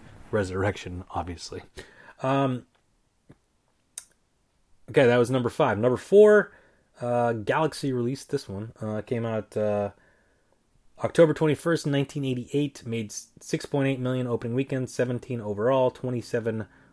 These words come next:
Rotten Tomato, thirty-four Metacritic, five point nine the I M D B. There's no cinema score, and it is Halloween four, The Return of Michael Myers. Now, obviously, given what happened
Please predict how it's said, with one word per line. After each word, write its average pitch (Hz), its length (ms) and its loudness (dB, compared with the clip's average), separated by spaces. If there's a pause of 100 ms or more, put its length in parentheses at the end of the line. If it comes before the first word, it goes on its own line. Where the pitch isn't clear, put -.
(120)
Rotten 107 180 -6
Tomato, 180 340 2
thirty-four 113 460 -2
Metacritic, 110 460 -4
five 113 260 -2
point 110 220 -8
nine 131 300 -2
the 120 120 -2
I 117 80 -2
M 113 140 -4
D 117 60 -4
B. 131 360 -2 (260)
There's 101 180 -6
no 107 140 -4
cinema 117 300 -4
score, 110 320 4
and 107 80 -2
it 107 60 -2
is 101 200 -4 (300)
Halloween 190 380 6
four, 147 360 4
The 131 80 0
Return 131 440 -4
of 107 120 -6
Michael 107 320 -4
Myers. 87 540 -10 (680)
Now, 160 680 6 (2500)
obviously, 175 680 4
given 143 440 2
what 131 240 4
happened 123 600 -2